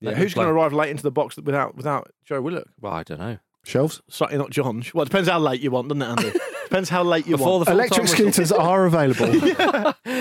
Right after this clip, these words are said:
Speaker 2: Um, well, speaking of loans, Danny Ceballos has ruled out a permanent move to, uh, the Premier League, saying that he likes La Liga a lot more.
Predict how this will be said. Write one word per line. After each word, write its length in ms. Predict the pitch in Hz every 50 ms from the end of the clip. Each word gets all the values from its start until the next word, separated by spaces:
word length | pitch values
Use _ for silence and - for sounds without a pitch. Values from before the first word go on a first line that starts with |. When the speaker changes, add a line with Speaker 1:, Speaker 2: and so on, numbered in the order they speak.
| 240 233 196 160 -
Speaker 2:
Um, 180 | 170 180 185 185
well, 120 | 190 185 -
speaking 280 | - - 226 226 165 165
of 80 | 139
loans, 220 | 131 131 127 123 -
Danny 200 | - 143 143 135
Ceballos 500 | - - 120 127 135 139 127 110 - -
has 120 | 104 98
ruled 280 | 98 110 117 113 107 113
out 140 | 110 104 -
a 100 | 95 95
permanent 400 | - _ 123 117 113 107 101 -
move 280 | 101 98 101 104 - _
to, 280 | - _ 113 107 104 101
uh, 60 | 98
the 80 | 95 -
Premier 260 | - 110 107 107 101
League, 240 | 98 101 104 98 -
saying 280 | - 120 113 110 113
that 80 | 113 -
he 100 | 113 110
likes 300 | 113 117 123 120 117 -
La 60 | 117
Liga 280 | 113 123 127 123 117 127
a 80 | 127
lot 160 | 127 131 127
more. 260 | - 135 135 139 120